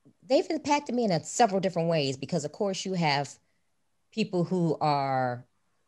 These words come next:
positive, and then you have the people who are negative, or the poor, the good leaders and the poor leaders. And they both have impacted me. The, the poor leaders have made me say, "You know what? I don't wanna be like that person. I want to do better,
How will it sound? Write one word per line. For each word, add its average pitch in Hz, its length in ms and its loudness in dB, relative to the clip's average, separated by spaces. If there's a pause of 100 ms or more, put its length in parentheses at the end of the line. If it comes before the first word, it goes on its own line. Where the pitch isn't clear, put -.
(180)
positive, 170 600 2 (480)
and 156 120 -4
then 156 100 -2
you 156 80 -2
have 151 180 -2
the - 80 -12
people 143 340 -10
who 143 240 -12
are 123 380 -2 (140)
negative, 147 480 -2
or 135 220 -2 (180)
the 147 60 -10
poor, 180 480 0
the 151 100 -2
good 165 220 2
leaders 180 260 -2
and 151 100 -6
the 123 60 -6
poor 151 240 -4
leaders. 127 300 -6
And 165 280 -2
they 214 120 4
both 214 260 2
have 135 380 0 (440)
impacted 170 520 4
me. 101 240 -10 (480)
The, - 160 -12 (200)
the - 60 -4
poor 226 320 8
leaders 185 400 0
have 143 180 -2
made 139 220 0
me 139 140 -2
say, 135 260 0
"You 135 140 -2
know 156 140 0
what? 165 300 -2 (220)
I 156 120 2
don't 139 120 0
wanna 139 140 -4
be 135 200 -4
like 123 200 -4
that 123 180 -4
person. 127 300 -4
I 127 80 0
want 135 300 -2
to - 60 -12
do 135 120 -4
better, 123 560 2